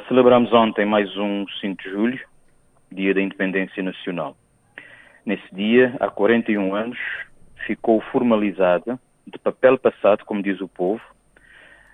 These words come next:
a decisão tomada pela nação cabo-verdiana de trilhar o seu próprio caminho de soberania,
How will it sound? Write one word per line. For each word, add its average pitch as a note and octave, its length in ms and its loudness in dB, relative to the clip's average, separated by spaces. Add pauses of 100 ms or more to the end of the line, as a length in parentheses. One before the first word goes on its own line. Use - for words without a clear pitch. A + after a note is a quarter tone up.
a A2 80 -2
decisão A#2+ 500 0
tomada A2 420 0
pela G#2 180 -4
nação G2+ 360 -4
cabo-verdiana G2+ 720 -2
de G#2 100 -10
trilhar G#2+ 460 2
o G#2+ 120 -4
seu F#2 180 -4
próprio - 420 0
caminho G2+ 320 -6
de - 120 -20
soberania, F#2+ 600 -8